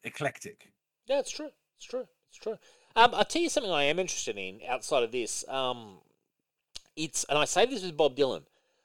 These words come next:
Speaker 2: with the amount of show, like, they've bought all the songs. I, and I wonder, have they also bought all the archives? Because with Bob Dylan,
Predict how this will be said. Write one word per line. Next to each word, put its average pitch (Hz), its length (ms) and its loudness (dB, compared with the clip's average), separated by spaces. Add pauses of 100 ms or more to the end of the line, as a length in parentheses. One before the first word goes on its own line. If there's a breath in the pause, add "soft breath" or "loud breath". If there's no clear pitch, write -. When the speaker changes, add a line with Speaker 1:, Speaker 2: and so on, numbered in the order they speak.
(180)
Speaker 2:
with 147 160 -6
the 165 120 -2
amount 165 340 0
of 240 300 -2
show, 151 540 0
like, 151 220 2
they've 214 200 6
bought 233 180 8
all 226 140 6
the 196 80 -4
songs. - 680 -6 (640)
I, 135 180 6 (240)
and 127 160 0
I 127 60 0
wonder, 135 520 -2 (960)
have - 340 -2
they 196 180 6
also 143 400 2
bought 120 360 2
all 110 140 0
the 107 200 -2
archives? - 800 -10
Because 135 480 0
with 135 240 -8
Bob 185 260 2
Dylan, 131 420 2